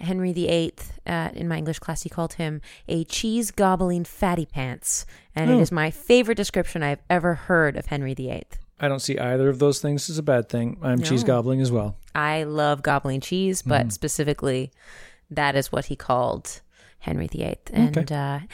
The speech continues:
Speaker 1: which, I mean, I thought he might have mentioned all the beheading of the wives, but I think
Speaker 2: Mm-hmm.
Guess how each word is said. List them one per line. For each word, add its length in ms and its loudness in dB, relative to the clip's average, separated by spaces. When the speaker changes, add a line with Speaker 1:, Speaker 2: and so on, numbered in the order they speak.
Speaker 1:
which, 260 2
I 100 0
mean, 180 8
I 40 4
thought 180 4
he 80 6
might 220 4
have 100 -2
mentioned 380 2
all 120 4
the 120 0
beheading 440 2
of 100 -4
the 100 -2
wives, 440 -2
but 300 -2
I 20 -8
think 280 0
Speaker 2:
Mm-hmm. 160 -2